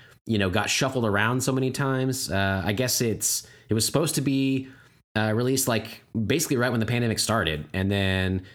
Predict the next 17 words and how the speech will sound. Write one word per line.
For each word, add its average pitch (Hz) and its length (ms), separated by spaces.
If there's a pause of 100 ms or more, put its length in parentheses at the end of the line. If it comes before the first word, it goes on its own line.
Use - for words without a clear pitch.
(260)
it 104 140
got 101 220
moved 110 300
back 107 240
a 95 60
bunch 95 200
of 92 80
times 95 360
and 95 80
was, 92 160 (160)
re-, 104 180
was 107 260
released 101 420
later 95 260
that 85 200
year. 92 320
But, 87 320